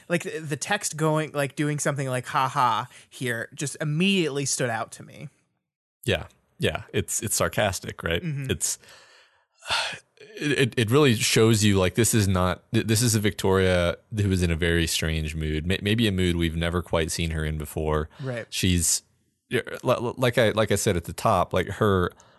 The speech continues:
Speaker 2: her internal monologue is, is sort of spiraling around. Like, it, it, it's, and, and she's aware of that too, in, in a sense. Like, sh-, she, she's not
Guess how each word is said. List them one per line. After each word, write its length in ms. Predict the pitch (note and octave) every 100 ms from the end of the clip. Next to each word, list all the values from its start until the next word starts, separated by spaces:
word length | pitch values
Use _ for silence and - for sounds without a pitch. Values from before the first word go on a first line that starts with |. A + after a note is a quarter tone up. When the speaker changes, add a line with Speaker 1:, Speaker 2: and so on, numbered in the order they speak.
| _ _ -
Speaker 2:
her 180 | G#2 G2+
internal 280 | G2 D3
monologue 460 | A2+ G#2 A2+ F#2+ F2+
is, 140 | F2+
is 180 | F2+ G2
sort 200 | - G2+
of 140 | F2+ E2
spiraling 840 | - - - F#2 G2 G#2 F#2+ E2+
around. 520 | D2+ E2 D#2 D#2 F2
Like, 180 | E2+ -
it, 200 | E2+ -
it, 240 | G#2 - -
it's, 240 | F#2 D#2
and, 120 | - G#2
and 140 | G#2
she's 160 | F#2 B2
aware 260 | F2 F#2+ F2+
of 100 | D#2
that 260 | D2 D2+
too, 220 | - F2 D2+
in, 100 | D#2+
in 140 | E2
a 60 | D2
sense. 400 | - D#2+ - -
Like, 260 | D#2 - - - - - - - -
sh-, 140 | B2+ -
she, 240 | - G3
she's 240 | - G2+ F#2
not 320 | G2+ G#2 -